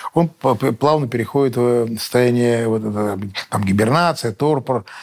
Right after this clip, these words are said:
значит, состояние, э, спячки, э, значит, хладнокровных и так далее. Но у теплокровных, вот у нас с вами, ну и у птичек, кстати, тоже –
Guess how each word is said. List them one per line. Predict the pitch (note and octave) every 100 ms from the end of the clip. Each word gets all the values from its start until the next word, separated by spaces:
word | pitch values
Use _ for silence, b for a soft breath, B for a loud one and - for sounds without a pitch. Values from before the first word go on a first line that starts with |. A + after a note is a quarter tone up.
| B -
значит, | A2 A2 -
состояние, | - B2 B2 A#2 A2+ A2
э, | A#2 G#2+
спячки, | - C3+ A2+ - A2 G#2+ G#2
э, | A2 A2 G#2+ G#2
значит, | G2+ -
хладнокровных | A#2 A2 G2+ D#3+ D#3+ B2
и | A#2
так | C#3 C3
далее. | A#2 A2+ _ B B B B B
Но | C#3 D3 D3 C#3
у |
теплокровных, | A#2+ D3 D3+ A#3 A#3+ B2
вот | A#2+
у | C#3
нас | G3 G3+
с | F#3+
вами, | F#3+ D#3+
ну | E3+
и | F#3+
у | D3
птичек, | - B2+ A2+ D3
кстати, | - D#3+ E3
тоже – | D3+ F3 D#3